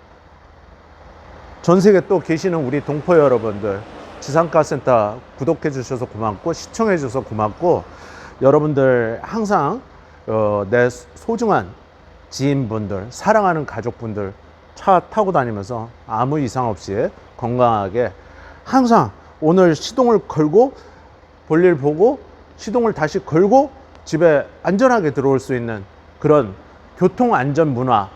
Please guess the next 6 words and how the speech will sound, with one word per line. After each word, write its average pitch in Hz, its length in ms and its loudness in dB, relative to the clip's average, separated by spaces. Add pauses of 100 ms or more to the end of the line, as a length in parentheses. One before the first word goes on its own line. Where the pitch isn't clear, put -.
(180)
그리고 147 260 0
정비 156 340 2
문화를 127 1000 0
선도해 247 480 0
나가는 127 460 0 (320)
올바른, 127 540 0